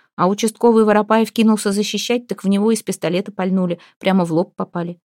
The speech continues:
На скорой его увезли, и ещё двоих каких-то, что защищать кинулись. Сейчас там милиция всех свидетелей опрашивает. Я тоже показания давала».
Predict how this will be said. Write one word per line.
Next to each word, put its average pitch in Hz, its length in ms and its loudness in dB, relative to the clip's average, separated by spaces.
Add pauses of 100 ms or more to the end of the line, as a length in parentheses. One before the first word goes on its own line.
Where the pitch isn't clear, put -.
(100)
На 254 100 2
скорой 311 340 2
его 202 240 2
увезли, 175 400 -4
и 220 200 -2
ещё 285 220 -2
двоих 233 340 2
каких-то, 202 440 -4
что 185 240 -4
защищать 185 520 -4
кинулись. 170 480 -6 (200)
Сейчас 214 300 -4
там 220 220 4
милиция 226 420 4
всех 170 240 -4
свидетелей 196 500 0
опрашивает. 190 580 -6 (340)
Я 156 160 -6
тоже 175 280 0
показания 226 540 2
давала». 160 420 -2